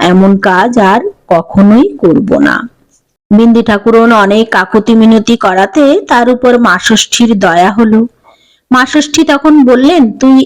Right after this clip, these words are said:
এক্ষুনি মানত কর যে সামনের বছর মাঘ মাসের শুক্লা ষষ্ঠীর দিনে তোর মেয়ে জামাইয়ের কল্যাণের জন্য উপোস করবি।"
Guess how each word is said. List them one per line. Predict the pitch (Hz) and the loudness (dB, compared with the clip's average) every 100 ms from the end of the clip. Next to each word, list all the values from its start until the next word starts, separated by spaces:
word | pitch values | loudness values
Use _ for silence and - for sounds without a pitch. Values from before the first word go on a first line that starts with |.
| - | 0
এক্ষুনি | 226 - - 311 339 | -4 -4 -2 2 4
মানত | 302 156 160 156 _ | 2 0 -2 -6 _
কর | 139 110 113 - _ _ _ _ _ | -4 -4 -8 -16 _ _ _ _ _
যে | 190 226 240 | 0 2 0
সামনের | - 208 185 220 233 | -2 -4 0 2 2
বছর | 226 226 - 247 240 | 2 0 0 -2 0
মাঘ | 208 160 202 | 0 0 0
মাসের | 226 220 - 240 233 | 0 0 0 0 0
শুক্লা | - - 196 208 214 | -2 -2 -2 0 -2
ষষ্ঠীর | - 233 - 262 240 220 | 0 -2 0 0 0 2
দিনে | 240 240 240 302 285 | 2 2 2 0 -2
তোর | 302 247 | -2 2
মেয়ে | 247 233 226 220 | 2 4 2 2
জামাইয়ের | 220 220 220 220 226 | 0 0 0 2 0
কল্যাণের | 240 196 190 208 226 233 214 | 0 2 4 2 2 0 0
জন্য | 233 240 269 415 | 0 2 2 0
উপোস | 208 - 208 - | -2 -2 -4 -2
করবি।" | 233 208 202 | -2 0 0